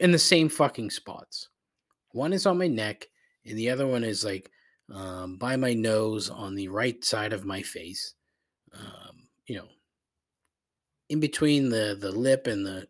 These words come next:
and the nose, but above the stash. So it's noticeable to me and maybe anyone else. I don't really care, but it's noticeable to me.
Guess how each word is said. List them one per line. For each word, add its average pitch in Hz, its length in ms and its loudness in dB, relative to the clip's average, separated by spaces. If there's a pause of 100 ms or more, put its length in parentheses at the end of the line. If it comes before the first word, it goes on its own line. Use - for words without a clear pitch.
and 101 120 -8
the 98 60 -8
nose, 104 600 -6 (880)
but 95 180 -4 (400)
above 117 580 0
the 110 80 -6
stash. - 720 -2 (920)
So - 120 -2
it's 123 140 -2
noticeable 104 720 4 (320)
to 117 140 -2
me 143 480 6
and 117 140 -2
maybe 131 300 0
anyone 98 260 -2
else. 92 220 -8
I 113 60 -2
don't 104 120 -6
really 87 160 -16
care, 113 320 0
but 92 180 -8
it's - 120 -18
noticeable 113 440 -8
to - 120 -14
me. 104 400 -4